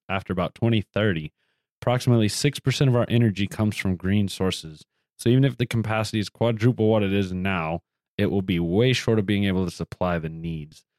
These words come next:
Transmission of that much electricity will cost tons of money for the infrastructure, not to mention how they're destroying the African deserts to get the lithium.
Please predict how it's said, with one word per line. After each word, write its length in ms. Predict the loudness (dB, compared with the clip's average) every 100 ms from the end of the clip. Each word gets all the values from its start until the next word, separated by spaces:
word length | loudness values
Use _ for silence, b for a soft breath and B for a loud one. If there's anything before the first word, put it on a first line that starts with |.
| _
Transmission 560 | -2 0 2 2 0 0
of 80 | 0
that 140 | 0
much 180 | 0 -2
electricity 580 | 0 -2 -2 -4 0 0
will 140 | 0
cost 300 | 0 -4 -4
tons 220 | 0 2 4
of 60 |
money 200 | 2 2
for 120 | 0 0
the 60 |
infrastructure, 520 | -2 -4 -6 -4 -4 -4
not 200 | -2 0
to 60 |
mention 280 | 0 0 -2
how 100 | -2
they're 120 | -2
destroying 440 | -2 -4 -2 -2 -2
the 60 |
African 420 | -4 -4 -4 -4
deserts 440 | -2 -2 -2 -12 -14
to 100 | -10
get 160 | -8
the 80 | -6
lithium. 440 | -6 -6 -8 -12